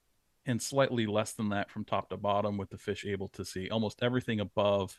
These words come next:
and in front of it, while being able to see nothing directly below it. Largemouth bass are also capable of seeing objects out of the water, particularly on calm days, and bass are understood to have reasonably good vision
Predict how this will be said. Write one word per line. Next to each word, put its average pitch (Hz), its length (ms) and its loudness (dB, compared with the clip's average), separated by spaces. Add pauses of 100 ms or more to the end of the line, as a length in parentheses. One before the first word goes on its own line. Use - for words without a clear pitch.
and 95 300 -4
in 95 100 -6
front 147 380 2
of 143 100 2
it, 143 180 4 (120)
while 101 420 0 (140)
being 104 160 2
able 98 200 -2
to 101 60 -12
see 98 120 -6
nothing 92 320 -4
directly 92 300 -4
below 127 420 6
it. 127 80 2 (640)
Largemouth 117 440 0
bass 107 300 2
are 104 120 0
also 101 240 -4
capable 101 560 -2
of 98 100 -2
seeing 104 320 -2
objects 98 480 -2
out 107 160 4
of 123 60 4
the 127 60 4
water, 160 440 2
particularly 104 460 -2
on 87 160 -2
calm 131 320 4
days, 156 500 -4 (360)
and 107 280 0
bass 110 260 4
are 110 100 2
understood 107 460 0
to 104 80 -4
have 98 200 -2
reasonably 123 560 2
good 107 240 -2
vision 107 500 0